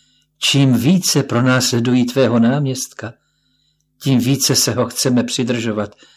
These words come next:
a za něho se modlit, o srdce Ježíšovo,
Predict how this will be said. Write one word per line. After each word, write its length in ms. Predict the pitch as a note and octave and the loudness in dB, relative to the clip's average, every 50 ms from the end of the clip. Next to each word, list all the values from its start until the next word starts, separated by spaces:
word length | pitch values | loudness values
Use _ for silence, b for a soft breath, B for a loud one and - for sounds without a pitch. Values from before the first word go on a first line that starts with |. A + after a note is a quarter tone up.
| b b b b b b b b | b b b b b b b b
a 140 | A#2 A2+ A2 | -2 0 0
za 180 | - - B2+ | 0 0 2
něho 240 | B2+ B2+ A#2+ A#2+ A2+ | 2 2 2 0 0
se 200 | A#2+ - B2+ A2+ | 0 -2 -2 -2
modlit, 540 | G#2+ A2+ A#2+ A#2 A2 G#2+ A2+ - - - - - - - | 0 0 0 0 0 -2 -2 -4 -6 -10 -18 -20 -6 -2
o 260 | C3 B2 A#2 A2+ G#2+ G#2+ | 0 0 0 0 -2 -6
srdce 440 | - - A#2+ A2+ A#2 - - B2 | -8 -8 -8 -6 -6 -6 -4 -2
Ježíšovo, 720 | A#2+ A#2 A#2+ A#2 A#2+ B2 A#2+ - - - B2+ A#2 A#2 A#2 | -2 -2 -2 -2 -2 -4 -4 -4 -2 -2 0 0 0 -2